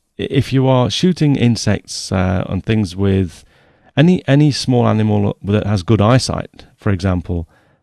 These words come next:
uh, like the jumping spiders, uh, they, they can see you coming, they can see you there. So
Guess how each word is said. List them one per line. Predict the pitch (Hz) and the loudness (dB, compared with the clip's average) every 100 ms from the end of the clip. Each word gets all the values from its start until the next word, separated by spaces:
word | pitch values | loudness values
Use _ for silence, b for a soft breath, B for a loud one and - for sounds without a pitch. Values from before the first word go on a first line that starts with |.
| - | -6
uh, | 98 95 | -2 0
like | 101 - | 0 -2
the | 98 | 0
jumping | 110 120 98 | 2 2 0
spiders, | 90 - 90 85 85 85 - - | -2 -2 -2 0 -4 -6 -8 -4
uh, | 90 87 | -2 -2
they, | 98 107 104 - b b b b b b _ _ - | 0 2 0 -2 b b b b b b _ _ -2
they | 131 | 0
can | 123 135 | 2 0
see | - 139 | 2 2
you | 113 107 | 2 2
coming, | - 98 90 | 4 4 2
they | 85 | 0
can | - | -2
see | 90 117 | -2 0
you | 104 98 | 2 2
there. | 92 95 87 90 b b b _ | 4 4 2 -4 b b b _
So | - 117 110 104 | 0 4 4 2